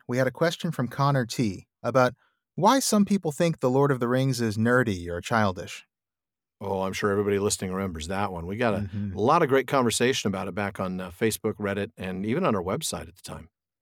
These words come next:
Speaker 1: Yes, we did. And I, and I feel like we've even come back to it a few times on the show since then. Well,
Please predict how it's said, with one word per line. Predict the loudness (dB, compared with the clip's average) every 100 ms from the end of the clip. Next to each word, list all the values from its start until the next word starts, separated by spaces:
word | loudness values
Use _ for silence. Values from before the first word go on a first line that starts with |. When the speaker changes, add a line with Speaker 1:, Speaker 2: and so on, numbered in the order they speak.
| _ 0
Speaker 1:
Yes, | 2 2 -2 -2
we | 0
did. | 2 2 4
And | 2
I, | 2
and | 0
I |
feel | 2 2
like | 2
we've | 2 2
even | 0 0
come | 0 2
back | 0 0
to | -2
it | -2 -6
a | -6
few | -4
times | -2 -2 -2
on | -4
the | -6
show | -2 -2
since | -2 -8 -10
then. | -10 -10 -12 _ _ _ _ _ 4
Well, | 6 4